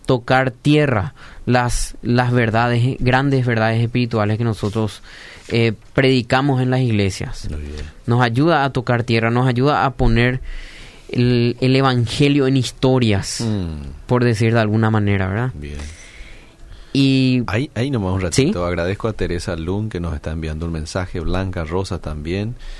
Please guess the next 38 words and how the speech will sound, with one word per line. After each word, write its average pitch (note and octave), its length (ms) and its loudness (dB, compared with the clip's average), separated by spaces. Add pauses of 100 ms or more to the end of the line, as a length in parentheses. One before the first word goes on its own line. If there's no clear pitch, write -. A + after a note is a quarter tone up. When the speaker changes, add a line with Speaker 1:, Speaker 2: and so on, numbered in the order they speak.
(260)
Speaker 2:
Eh, E2 260 -4
aquí F2+ 260 -6
en F#2 100 -2
el F#2+ 100 -4
WhatsApp F2+ 420 -6
hay E2 100 -6
varios F2+ 480 -4
que D#2+ 100 -6
también D#2 320 -8
están D#2+ 280 -8
saludando. G2+ 720 -4 (580)
Eh, D#2 240 -6
te F#2+ 120 -6
leo E3+ 160 -2
dos C3 120 -2
mensajitos A#2 500 -2
y A2 40 -2
después F#3+ 220 2
Speaker 1:
Sí, F3 60 0
sí, F#2+ 80 -2
sí, C#3 80 0
Speaker 2:
seguimos, D#2+ 200 -4
¿sí? F#2 60 -6
Speaker 1:
claro. A2 240 0 (320)
Speaker 2:
"Los G2 160 -2
que G#2+ 100 -2
tienen C3 300 -4
la B2+ 60 0
Biblia A2 260 -2
católica, F2 560 -4
¿qué B2 100 -6
criterios B2+ 480 -4
se C3 80 -6
tuvieron F2 400 -4
en E2 100 -6
cuenta? E2 380 2
Muchas E2+ 380 -4
gracias. D2+ 440 -4